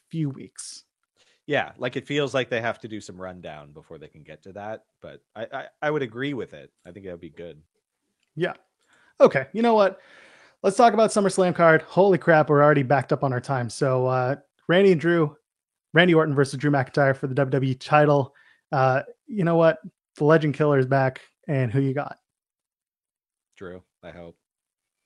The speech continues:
Speaker 1: <laughs> You don't sound too, uh, too happy.
Speaker 2: I don't need another An-, Randy title run. <laughs> I like Randy. I, I think he was having a feud with someone, I think it was Ciampa on,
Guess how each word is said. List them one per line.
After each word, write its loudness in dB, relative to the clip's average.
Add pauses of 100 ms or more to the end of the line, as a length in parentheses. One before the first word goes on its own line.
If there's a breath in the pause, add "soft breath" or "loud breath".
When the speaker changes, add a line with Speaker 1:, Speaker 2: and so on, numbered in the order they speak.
(100)
Speaker 1:
<laughs> -20 (540 loud breath)
You -4
don't 2
sound 2
too, 2
uh, 4 (600 loud breath)
too 4
happy. 0 (520)
Speaker 2:
I -16
don't -16
need -16
another -20
An-, -20
Randy -20 (100)
title -20
run. -20
<laughs> -20
I -12
like -10
Randy. -20 (1120 soft breath)
I, -4
I -6
think -8 (480)
he -12
was -12
having -6
a -10
feud -12
with -16
someone, -16
I -14
think -16
it -18
was -20
Ciampa -18 (360)
on, -20